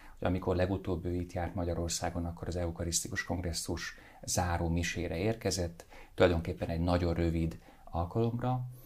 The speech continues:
és, ö, most ő maga azt mondta, hogy szívére szeretné ölelni azt a nemzetet, amely neki olyan kedves. Ugye ismerjük ezeket a szép történeteket, hogy amikor még, ö, Argentínában jezsuita előjáró volt, akkor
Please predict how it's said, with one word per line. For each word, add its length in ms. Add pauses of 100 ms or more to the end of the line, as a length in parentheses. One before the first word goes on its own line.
(400)
és, 340
ö, 200 (380)
most 220
ő 140
maga 280
azt 300
mondta, 400
hogy 840
szívére 520
szeretné 460
ölelni 340
azt 220
a 40
nemzetet, 600
amely 480
neki 240
olyan 220
kedves. 520 (480)
Ugye 140
ismerjük 400
ezeket 360
a 40
szép 320
történeteket, 800
hogy 240
amikor 420
még, 340
ö, 140 (400)
Argentínában 960
jezsuita 420
előjáró 580
volt, 320
akkor 460